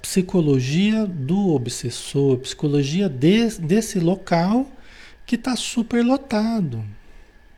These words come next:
tá? Essa é a psicologia deles, tá? Por isso que vai juntando tanta gente, porque eles vão cultivando esse tipo de mentalidade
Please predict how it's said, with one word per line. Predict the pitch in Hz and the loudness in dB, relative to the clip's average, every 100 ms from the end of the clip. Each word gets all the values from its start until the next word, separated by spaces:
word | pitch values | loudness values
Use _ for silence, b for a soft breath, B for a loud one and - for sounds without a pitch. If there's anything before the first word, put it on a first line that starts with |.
| - - | -20 -20
tá? | - 165 | -18 -10
Essa | 156 190 262 - 175 | -2 0 0 -4 -2
é | 143 131 | 0 0
a | 127 | -4
psicologia | - - 131 139 123 127 117 120 117 113 | -8 -8 -6 -4 -2 -2 -2 -6 -6 -6
deles, | 107 117 117 147 - - - b b b b b - - | -8 -10 -10 -12 -14 -16 -20 b b b b b -20 -18
tá? | - 135 185 - B B - | -12 -10 -10 -14 B B 2
Por | 302 277 | 4 6
isso | 214 240 262 - 214 | 6 6 4 -2 -4
que | - | -2
vai | 185 208 202 | 2 4 4
juntando | 170 190 180 - 196 208 208 190 151 | 4 4 2 0 4 4 6 4 2
tanta | - 165 156 147 143 | -2 0 0 0 -4
gente, | 127 127 135 123 - - - b b b b b b | -2 -4 -4 -6 -8 -16 -18 b b b b b b
porque | - 180 180 | -6 0 2
eles | 160 143 | 2 4
vão | 170 180 | 2 2
cultivando | 185 175 180 156 127 123 117 143 | 2 2 2 0 2 2 0 2
esse | 165 220 - 180 | 4 4 0 -4
tipo | - 175 147 | -4 -4 -2
de | 123 | 0
mentalidade | 127 135 143 139 117 143 165 151 143 170 170 233 | 2 2 0 -2 -2 -2 0 0 2 0 0 -2